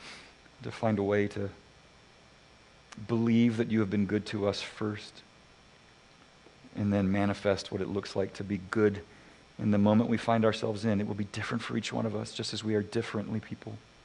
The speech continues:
Father, we ask for what we do not have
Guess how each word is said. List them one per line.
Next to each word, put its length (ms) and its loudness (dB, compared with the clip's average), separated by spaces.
Father, 140 4
we 160 4
ask 220 0
for 300 -6
what 120 0
we 100 2
do 160 2
not 220 4
have 420 2